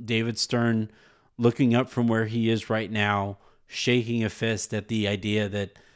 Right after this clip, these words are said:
that Chris Paul would maybe be a Laker. Um, yeah, I think, uh, I, I, you know, I, I, I, despite not ever really being a, a big, and certainly not since the veto,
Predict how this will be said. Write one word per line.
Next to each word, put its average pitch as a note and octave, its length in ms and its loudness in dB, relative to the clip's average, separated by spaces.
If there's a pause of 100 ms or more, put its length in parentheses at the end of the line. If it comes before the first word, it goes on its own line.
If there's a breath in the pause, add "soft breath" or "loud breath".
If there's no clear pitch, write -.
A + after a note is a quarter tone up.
(160 soft breath)
that G#2+ 160 2
Chris A#2+ 200 2
Paul G#2+ 680 4
would A2 280 4
maybe G#2 400 0
be G#2 200 0
a G2+ 60 0
Laker. G2+ 540 -2 (400 soft breath)
Um, A#2 360 4 (120)
yeah, F#3 260 4
I A#2 120 2
think, D#3+ 500 0 (180)
uh, C#3+ 320 2
I, C3 180 2
I, B2+ 100 0
you B2+ 340 4
know, G2+ 300 0
I, A#2+ 120 6
I, C#3 240 0 (120)
I, D3 240 4 (640)
despite C#3+ 540 0
not B2+ 300 2 (720)
ever C3 340 4
really C#3+ 300 4
being C#3 380 2
a, A#2 100 2
a A2 200 -2
big, A#2 480 -4
and G#2 180 -2
certainly B2 400 2
not G#2+ 440 0 (360 soft breath)
since - 380 0
the A2 80 0
veto, B2+ 580 -2